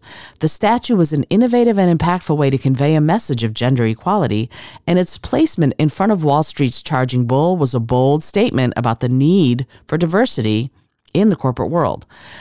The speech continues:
But the statue was also a powerful communication tool. Its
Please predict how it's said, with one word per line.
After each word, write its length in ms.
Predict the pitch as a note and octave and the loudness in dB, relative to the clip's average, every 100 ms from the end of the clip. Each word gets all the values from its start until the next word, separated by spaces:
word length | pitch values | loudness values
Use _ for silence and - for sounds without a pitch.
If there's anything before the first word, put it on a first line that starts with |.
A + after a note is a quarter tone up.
| - | -10
But 140 | G#3 B3+ | -6 -4
the 80 | |
statue 440 | - C4 C#4+ D4 D4 | -2 0 0 0 0
was 200 | B3 F#3+ | 0 2
also 340 | E3+ D#3+ E3+ | 0 0 0
a 60 | C#3+ | -2
powerful 400 | - A2 A2 A2+ | -2 -4 -4 -4
communication 640 | G#2+ G2+ - A2 F#2+ F2+ | -4 -4 -4 -6 -6 -6
tool. 380 | - - A#1+ - - - - - | -8 -8 -10 -12 -20 -20 -20 -4
Its 300 | F#3 F3+ - | -2 -2 -4